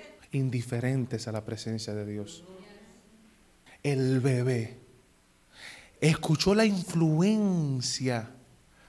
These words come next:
de Dios y tuvo su oído presto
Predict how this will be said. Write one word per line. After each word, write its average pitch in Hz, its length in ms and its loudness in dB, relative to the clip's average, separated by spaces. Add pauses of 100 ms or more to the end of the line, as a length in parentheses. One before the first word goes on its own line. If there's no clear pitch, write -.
(140)
de 131 220 0
Dios 117 500 -4 (800)
y 165 140 4
tuvo 220 300 6
su 202 240 8
oído 208 520 10
presto 196 640 6